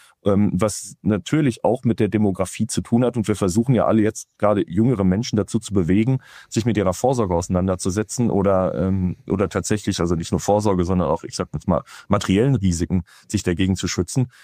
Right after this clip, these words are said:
Und die, die Trigger und die Ansatzpunkte sind einfach völlig andere als früher. Also heute denkt ja keiner mehr in Versicherungen, sondern ich denke ja wirklich tatsächlich in einem Bedürfnis. Und das Bedürfnis,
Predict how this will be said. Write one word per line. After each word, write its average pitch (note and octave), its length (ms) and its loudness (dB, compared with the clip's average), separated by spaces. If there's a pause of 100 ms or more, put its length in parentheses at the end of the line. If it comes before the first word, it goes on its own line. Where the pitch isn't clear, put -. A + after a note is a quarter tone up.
(120)
Und A2 280 0
die, F#2+ 180 2
die F2+ 300 2
Trigger C3 540 0
und F#2+ 180 0
die F#2+ 180 2
Ansatzpunkte G#2+ 640 0
sind F#2+ 180 0
einfach F2 220 -4
völlig - 380 0
andere F2+ 240 2
als D#2 160 -2
früher. A#2+ 320 2
Also D#2 220 -2
heute F#2 220 0
denkt G2+ 280 -2
ja F#2 80 0
keiner G2 300 -2
mehr F#2 120 2
in F2 80 -2
Versicherungen, G#2+ 560 -2
sondern G2 220 2
ich F#2 100 -2
denke G2+ 200 0
ja F2+ 100 0
wirklich - 180 -6
tatsächlich F#2+ 440 -2
in D#2+ 100 2
einem F2 140 2
Bedürfnis. F2+ 500 0
Und E2+ 100 0
das F2+ 160 0
Bedürfnis, D3 260 0